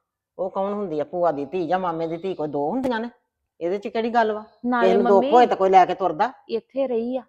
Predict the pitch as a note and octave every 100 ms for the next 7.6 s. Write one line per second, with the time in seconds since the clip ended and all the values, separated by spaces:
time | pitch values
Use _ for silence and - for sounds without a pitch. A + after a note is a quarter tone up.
0 | - E3 D#3+ F#3+ _ - C4 C#4 A#3+ A3
1 | G#3 A3 A3+ B3 A#3+ _ _ _ _ _
2 | _ _ _ C#3+ E3 G#3+ G#3+ G#3 G3+ D3+
3 | F#3+ G3 F#3 E3 F3 G3+ D#3+ E3+ G3+ A3+
4 | G#3+ G#3+ G#3+ G3+ F3+ E3 D#3+ F3+ F3 F3+
5 | E3+ E3+ D#3+ D#3 D#3 E3 E3 E3+ E3 D3
6 | C#3 E3 F#3 F#3+ G3+ F#3+ F3 - D#3 D#3
7 | D#3 C#3+ D3+ D3 D3 C#3